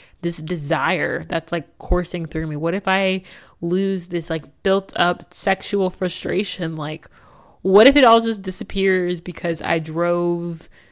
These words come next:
to the store, was overwhelmed, and then drove back, and it's just gone?"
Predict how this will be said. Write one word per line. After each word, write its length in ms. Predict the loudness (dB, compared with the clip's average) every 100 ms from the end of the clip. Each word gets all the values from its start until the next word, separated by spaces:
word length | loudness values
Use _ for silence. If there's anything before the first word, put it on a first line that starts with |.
| _ _ -8
to 180 | 0 2
the 100 | 2
store, 800 | 0 2 4 6 6 6 4 2
was 140 | 0 -2
overwhelmed, 760 | 0 2 4 4 2 0 -4 -8
and 180 | -8 -8
then 160 | -8
drove 420 | -8 -6 -4 -4
back, 480 | 0 4 4 4 0
and 100 | -4
it's 140 | -6 -8
just 220 | -12 -10
gone?" 460 | -8 -6 -6 -10